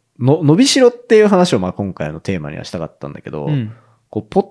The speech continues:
Speaker 1: ドキャストのこのジャンル、聞いてるジャンルどんなんみたいな
Speaker 2: はいはい。
Speaker 1: 話があって、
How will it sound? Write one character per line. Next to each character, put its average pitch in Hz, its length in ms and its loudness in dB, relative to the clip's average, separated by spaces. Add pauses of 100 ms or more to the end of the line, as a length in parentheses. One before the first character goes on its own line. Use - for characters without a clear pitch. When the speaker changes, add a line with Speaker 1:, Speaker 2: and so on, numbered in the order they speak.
(140)
Speaker 1:
ド 349 100 2
キ 359 120 0
ャ 359 60 0
ス - 120 -8
ト 110 140 0
の 101 340 -2
こ 92 120 -8
の 90 40 -6
ジ 131 140 -2
ャ 202 100 2
ン 277 160 -2
ル、 311 320 -4
聞 247 220 -4
い 302 100 -6
て 302 100 -6
る 262 140 -4
ジ 160 100 -4
ャ 185 60 -2
ン 220 160 -6
ル 208 120 -4
ど 139 120 -2
ん 151 120 -4
な 151 100 0
ん 87 120 -6
み 82 100 -12
た 60 140 -10
い 52 60 -16
な 57 220 -18
Speaker 2:
は 139 140 -6
い 117 40 -6
は 95 180 -14
い。 85 120 -20
Speaker 1:
話 101 340 -8
が 85 80 -10
あ 82 60 -12
っ - 80 -20
て、 78 460 -18